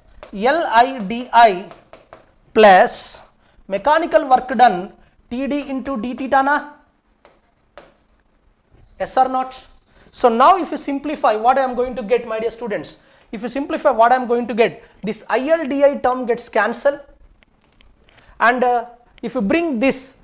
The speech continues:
it will become half I square D L, half I square D L is equal to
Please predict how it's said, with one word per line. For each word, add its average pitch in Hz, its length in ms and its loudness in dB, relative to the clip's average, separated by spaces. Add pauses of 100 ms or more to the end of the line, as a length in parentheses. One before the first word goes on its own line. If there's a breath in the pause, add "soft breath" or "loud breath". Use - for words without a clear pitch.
(120)
it 220 100 -12
will 240 100 -10
become 254 380 -2
half 285 500 2
I 233 140 0
square 277 420 -2
D 262 180 -2
L, 311 200 -2 (1120)
half 285 440 2
I 233 120 0
square 269 360 -4
D 247 180 -6
L 254 200 -4
is 240 200 -10
equal 247 260 -6
to 233 160 -10